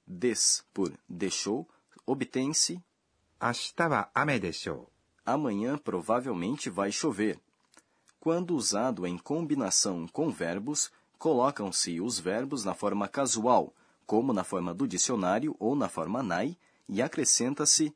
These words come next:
Speaker 1: deshou. Vamos tentar dizer, "Ele provavelmente vai." Primeiramente, vamos dizer, "Ele vai." Ele é
Speaker 2: 彼。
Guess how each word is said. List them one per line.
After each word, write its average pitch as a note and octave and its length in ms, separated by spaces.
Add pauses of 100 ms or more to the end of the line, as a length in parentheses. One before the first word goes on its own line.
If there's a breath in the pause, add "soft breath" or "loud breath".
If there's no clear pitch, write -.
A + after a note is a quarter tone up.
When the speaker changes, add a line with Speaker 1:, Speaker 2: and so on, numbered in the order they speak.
(140)
Speaker 1:
deshou. A2+ 580 (520 soft breath)
Vamos A#2 380
tentar F#2 320
dizer, A#2 420 (320)
"Ele D3 360
provavelmente A#2+ 960
vai." G2 420 (640 soft breath)
Primeiramente, C3 800
vamos C3+ 340
dizer, F#2+ 360 (220)
"Ele D3+ 360
vai." E2 320 (440)
Ele D3 460 (200)
é F3 260 (600)
Speaker 2:
彼。 C#3+ 340